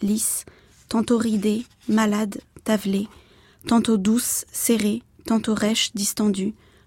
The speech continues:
tantôt cisaillée, tantôt... À la fin, il n'y a plus que les os qui s'entrechoquent. Les sentiments de la chair dégoulinant sont passés.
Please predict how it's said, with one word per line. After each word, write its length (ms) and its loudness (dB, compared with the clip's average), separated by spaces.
tantôt 280 2
cisaillée, 680 2
tantôt... 440 -2
À 80 6
la 120 6
fin, 360 2
il 100 6
n'y 80 6
a 40 2
plus 180 2
que 100 0
les 240 2
os 220 -2
qui 120 -10
s'entrechoquent. 720 -4
Les 60 6
sentiments 420 8
de 100 8
la 160 6
chair 380 2
dégoulinant 680 4
sont 240 0
passés. 380 -2